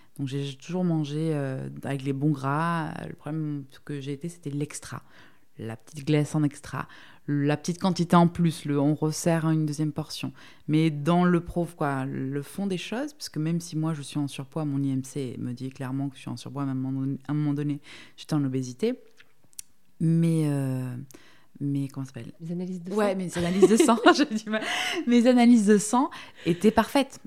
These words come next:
Speaker 1: et jamais de problème. Même si on est en surpoids, ça veut pas aussi dire qu'on est non plus trop, quoi, en, en mauvaise santé, bien sûr
Speaker 2: Oui,
Speaker 1: qu'on
Speaker 2: c'est
Speaker 1: est
Speaker 2: pas synonyme.
Speaker 1: Ouais, mais bien sûr qu'on est dans un excédent de poids et qu'on sait que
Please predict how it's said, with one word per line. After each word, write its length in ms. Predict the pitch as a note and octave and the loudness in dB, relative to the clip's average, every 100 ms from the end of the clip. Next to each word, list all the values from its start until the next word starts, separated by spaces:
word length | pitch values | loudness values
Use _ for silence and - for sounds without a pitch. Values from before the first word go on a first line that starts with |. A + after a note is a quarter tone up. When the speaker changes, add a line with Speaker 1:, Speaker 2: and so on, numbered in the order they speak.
| - | -2
Speaker 1:
et 480 | D#3+ D#3 D3+ D3+ C3+ | 2 4 4 4 2
jamais 360 | D3 E3 E3+ | 2 4 4
de 60 | E3+ | 2
problème. 680 | - D#3 F3 A3 G3 D#3+ D3+ F#3 | 0 2 4 6 6 4 4 6
Même 140 | A3+ | 8
si 80 | G#3 | 8
on 60 | F#3+ | 6
est 60 | |
en 80 | D#3+ | 6
surpoids, 340 | - C#3+ G3 A3+ | 4 0 2 2
ça 140 | F#3+ | 2
veut 60 | F3 | 2
pas 120 | F3+ | 0
aussi 220 | E3+ F3 | 0 -4
dire 280 | E3 G3 - | -4 -4 -2
qu'on 180 | - D#3+ | 0 2
est 80 | D3+ | 2
non 400 | D3+ D3+ D#3 D#3+ | 2 2 2 0
plus 180 | - | -4
trop, 440 | G3 - - G3+ - | -8 -10 2 2 6
quoi, 240 | E3+ C#3 - | 8 8 6
en, 140 | D4+ - | 2 6
en 80 | A3 | 8
mauvaise 240 | G3 F3+ | 8 4
santé, 280 | E3+ E3 D#3+ | 2 -2 -2
bien 140 | D#3+ | -2
sûr 200 | F#3 G#3+ | 0 0
Speaker 2:
Oui, 40 | G3 | 4
Speaker 1:
qu'on 120 | F3+ | 4
Speaker 2:
c'est 100 | D#3 | 6
Speaker 1:
est 40 | |
Speaker 2:
pas 80 | F3+ | 4
synonyme. 580 | - G3 F#3 F3 D#3 D#3+ | 4 4 6 6 4 0
Speaker 1:
Ouais, 220 | E3+ D3 - | -2 -4 -2
mais 220 | F3 F3+ A3 | 4 4 6
bien 180 | F#3 | 2
sûr 160 | G3 C#4 | 0 0
qu'on 160 | B3+ F#3 | 4 4
est 80 | |
dans 160 | D#3+ D3+ D3 C#3+ D3+ | 4 2 0 -6 -2
un 100 | D3 C#3+ | 2 2
excédent 340 | - D#3+ D3 | 0 0 2
de 60 | C3+ | 0
poids 240 | - D3 - | -2 -4 -4
et 120 | C3+ | -8
qu'on 300 | - C3+ C#3 | -4 -2 -2
sait 280 | C3+ - F#3+ | -2 0 0
que 260 | - C#3 | 0 -4